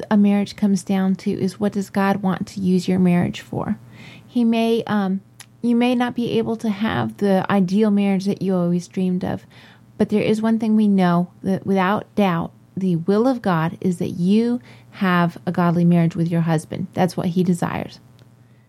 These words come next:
We spend so much time thinking about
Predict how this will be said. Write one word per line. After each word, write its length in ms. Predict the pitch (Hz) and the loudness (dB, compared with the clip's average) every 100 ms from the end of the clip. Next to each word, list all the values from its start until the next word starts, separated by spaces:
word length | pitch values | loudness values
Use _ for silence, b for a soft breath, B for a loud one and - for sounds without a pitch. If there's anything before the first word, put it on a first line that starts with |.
| b _ _ _ - - | b _ _ _ -12 0
We 100 | 214 | 0
spend 380 | - 220 202 | 2 2 2
so 140 | - 226 | 2 2
much 340 | 226 220 - | 2 0 -6
time 480 | 196 208 202 196 196 B B - | -6 -4 -2 -2 -2 B B -4
thinking 300 | 226 226 220 | -2 0 0
about 560 | 208 202 190 190 - | 2 2 2 2 0